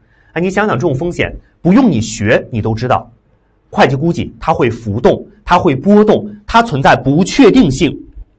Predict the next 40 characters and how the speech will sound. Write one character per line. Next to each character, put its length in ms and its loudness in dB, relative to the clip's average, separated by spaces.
那 160 4
这 100 6
种 160 4
不 140 0
确 160 2
定 120 2
性 380 -2
本 200 4
身 180 4
就 160 4
是 340 0
一 100 4
种 220 0
风 260 4
险 180 -4
的 80 -4
来 140 -2
源。 260 -2
好 100 0
了， 220 2
我 160 2
来 160 0
问 200 2
你 80 -4
来 140 0
答， 260 -4
和 140 0
前 140 -6
面 60 -4
的 80 2
知 160 -4
识 120 -6
呢， 160 -4
咱 120 -4
们 80 -4
一 20 -4
起 140 -6
来 160 -4
综 200 -4
合 320 -4